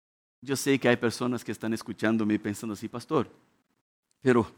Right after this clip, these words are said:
yo fui bautizado como un bebé por la creencia de mi papá, por la creencia de mi mamá. Ellos hicieron eso para mí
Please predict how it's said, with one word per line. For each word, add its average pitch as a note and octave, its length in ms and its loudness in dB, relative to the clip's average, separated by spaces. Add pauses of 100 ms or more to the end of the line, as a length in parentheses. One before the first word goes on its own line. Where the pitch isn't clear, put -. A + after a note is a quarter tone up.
(640)
yo A#2 140 2
fui C3 120 2
bautizado A#2 680 2 (220)
como A2+ 200 2
un A2 80 2
bebé G#2+ 400 4 (420)
por B2 180 6
la A2+ 80 4
creencia A2+ 560 2
de G#2+ 80 0
mi A#2 120 0
papá, A2 520 2 (420)
por A2+ 140 0
la A#2+ 60 0
creencia B2 600 6
de G#2+ 120 0
mi A#2+ 120 0
mamá. A2 460 0 (380)
Ellos C#3 460 10
hicieron B2+ 460 2
eso B2+ 260 2
para G#2+ 260 0
mí A#2+ 300 0